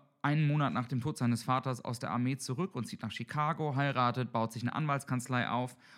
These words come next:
und bleibt auch politisch aktiv. Der wird unter Präsident Garfield Kriegsminister, ähm, und reist mit ihm achtzehnhunderteinundachtzig nach New Jersey. Bevor der Zug in Washington abfährt, schießt Charles Guiteau Garfield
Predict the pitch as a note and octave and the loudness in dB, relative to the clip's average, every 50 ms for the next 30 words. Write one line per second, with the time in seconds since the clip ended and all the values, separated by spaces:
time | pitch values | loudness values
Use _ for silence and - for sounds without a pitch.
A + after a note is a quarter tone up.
0 | - - - D3 C3 D3 C#3+ D3+ F3+ - - D#3 - - - D3 C#3 D3+ - - | -16 -4 -2 -2 0 2 2 0 0 -2 -4 -4 -4 -4 -4 -4 -4 -4 -6 -8
1 | - - - - - - F3 E3 D3 - - B2+ A#2 G#2+ B2 A#2+ - - - _ | -6 -6 -6 -8 -6 -4 -4 -4 -4 -2 -2 -2 0 0 -2 -2 -4 -8 -18 _
2 | - _ _ _ _ _ - C3+ C3 B2 - B2+ A#2+ A#2+ A#2+ A2 - - C3+ A#2+ | -20 _ _ _ _ _ 0 0 0 2 2 2 2 4 2 0 0 -2 -2 -2
3 | A#2+ B2 B2 A#2 A2 - B2+ C3+ C#3+ - - B2+ B2 - - G#3+ G3+ G#3 - F#3 | 0 2 2 2 2 4 2 2 2 0 -4 -6 -6 -2 -2 -2 -2 0 0 0
4 | E3 D#3 D#3 D#3+ D3+ - - D#3 D3 D3 D3+ C#3+ - - - - _ _ _ _ | 2 2 0 0 -2 -2 0 0 2 2 0 -2 -6 -14 -20 -20 _ _ _ _
5 | - B2+ B2 B2 B2 B2+ B2 - - B2 B2 A#2+ C3+ D3 F3 - - D#3+ B2 - | 0 2 4 4 4 4 2 2 0 0 4 4 4 4 2 0 -2 -4 -2 -2
6 | D#3 D3 - - - D3+ - - - D#3+ C#3+ C#3+ C#3 - - C#3 C#3+ D3 - - | -2 -2 -2 -4 -4 -6 -6 -4 -2 0 0 0 0 0 0 0 2 2 0 0
7 | - A#2+ - - C3+ A#2+ C3 B2+ B2 G#2+ A#2 A#2+ G#2+ A2 A#2 A2 G#2+ F#2+ F#2+ G2 | -2 -4 -4 -8 -4 0 0 2 2 2 2 0 2 2 0 0 0 0 -2 -4
8 | G2+ G#2+ - - E3+ E3+ D#3+ D3+ D3+ - - C4 C4+ - - B2+ A#2 C#3 F3+ G3 | -6 -8 -6 -4 -2 -2 -2 -2 -2 -4 -6 -6 -6 -2 -2 0 2 0 0 0
9 | - D#3 - - - - - - - - - B2+ B2 C3+ - - - - _ _ | 0 -2 -2 -2 -4 -4 -4 -4 -6 -6 -2 0 0 0 0 -4 -10 -20 _ _
10 | _ _ _ _ _ _ _ - - - F3+ F#3+ G3+ G3 - - - - E3+ D3+ | _ _ _ _ _ _ _ -10 -4 0 0 0 0 0 -2 -6 -2 0 2 2
11 | D#3 E3 F3 F#3+ - - - - _ _ _ B2 A#2+ C3 F3 E3 - - - F#3+ | 2 2 0 -2 -4 -6 -8 -12 _ _ _ -10 -4 -2 -2 -2 -2 -2 0 0
12 | G#3+ A#3+ A#3+ F3+ D#3 D#3+ D3+ D#3+ F3+ F3 - - A3 A3+ A#3 A#3 A3 - - | 0 0 -2 -2 0 2 2 2 0 -4 -4 -2 -2 0 0 -2 -4 -8 -14